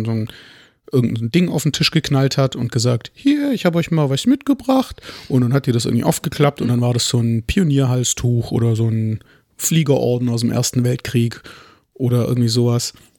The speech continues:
Und wir haben bei unserer Recherche so wahnsinnig viel Material gefunden, was euch die Personen, um die es geht, hoffentlich zugänglicher macht. Und das haben wir euch alles auf unseren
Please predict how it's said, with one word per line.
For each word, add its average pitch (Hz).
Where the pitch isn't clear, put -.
Und 120
wir 160
haben 147
bei 131
unserer 127
Recherche 131
so 113
wahnsinnig 160
viel 156
Material 143
gefunden, 135
was 123
euch 123
die 127
Personen, 131
um 127
die 127
es -
geht, 123
hoffentlich 120
zugänglicher 131
macht. 127
Und 123
das 131
haben 127
wir 131
euch 123
alles 135
auf 139
unseren 131